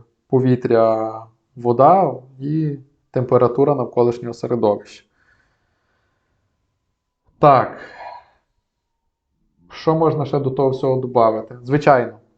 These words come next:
е, системна температура. Чим нижча системна температура, там, входу і виходу, тим ефективніший буде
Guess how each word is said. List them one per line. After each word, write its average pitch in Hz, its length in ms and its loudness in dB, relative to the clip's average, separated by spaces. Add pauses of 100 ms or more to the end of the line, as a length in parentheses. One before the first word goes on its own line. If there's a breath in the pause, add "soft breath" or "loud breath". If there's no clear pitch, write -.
(500)
е, 127 220 -2
системна 151 440 0
температура. 127 680 0 (260)
Чим 160 420 0 (420)
нижча 131 600 0 (720)
системна 131 420 0
температура, 175 720 0 (220)
там, 120 100 -20
входу 120 400 0
і 117 120 0
виходу, 135 400 -2 (1300)
тим 123 200 2
ефективніший 143 640 0
буде 120 480 0